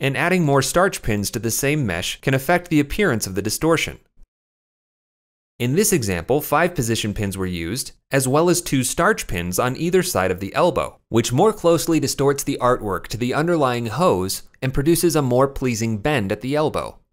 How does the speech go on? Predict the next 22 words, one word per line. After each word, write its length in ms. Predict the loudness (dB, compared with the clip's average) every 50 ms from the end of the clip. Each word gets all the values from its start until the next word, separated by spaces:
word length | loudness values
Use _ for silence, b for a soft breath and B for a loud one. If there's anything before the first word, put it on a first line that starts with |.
| _ _
Try 300 | -2 0 2 2 2 2
adding 340 | 0 0 0 0 0 0 0
more 260 | 2 2 4 4 4
or 140 | 4 2 0
less 240 | 0 -2 -2 -2
puppet 460 | -4 -4 -2 -2 -2 -2 -4 -6 -6 -8
pins 340 | -12 -12 -10 -10 -10 -10
and 80 | -8 -8
experiment 680 | -6 -4 -4 -2 0 2 2 2 2 2 0 -2 -2 -2
with 140 | -4 -4 -2
the 80 | -4
placement 480 | -4 -2 -2 -2 -2 -2 -2 -4 -6 -6
of 100 | -6 -6
starch 400 | -4 0 0 2 2 0 -4 -6
pins 360 | -8 -10 -10 -8 -8 -8 -4 -2
to 120 | -2 -2
shape 320 | 0 0 0 -2 -2 -2
the 60 | -4 -4
distortion 640 | -4 -4 -4 -2 -2 0 0 0 0 -4 -6 -6
to 100 | -4 -4
your 140 | -4 -2 -2
needs. 480 | -2 -2 -4 -4 -4 -6 -10 -10 -10